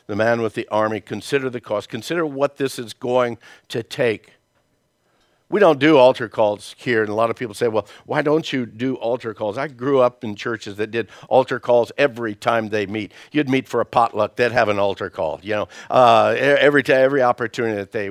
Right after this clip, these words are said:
had. But the problem is, is most of those altar calls were simply emotional trappings.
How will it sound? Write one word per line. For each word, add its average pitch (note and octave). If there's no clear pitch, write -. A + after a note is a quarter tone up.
had. B2+
But C#3+
the D#3
problem D#3
is, D3+
is A#2+
most D#3+
of F3
those C#3
altar D3+
calls A2
were A2
simply D#3
emotional C#3+
trappings. C3+